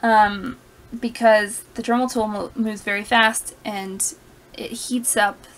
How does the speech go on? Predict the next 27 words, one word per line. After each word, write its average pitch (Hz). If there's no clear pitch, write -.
the -
plastic -
because 202
it's -
moving 196
so 190
fast. -
So 214
the 196
plastic 220
can 233
be 202
hot -
and -
it 208
will 135
shoot -
out -
sometimes. 190
So 226
please 254
wear 226
something 214
protective 220
over 208
your 190
face -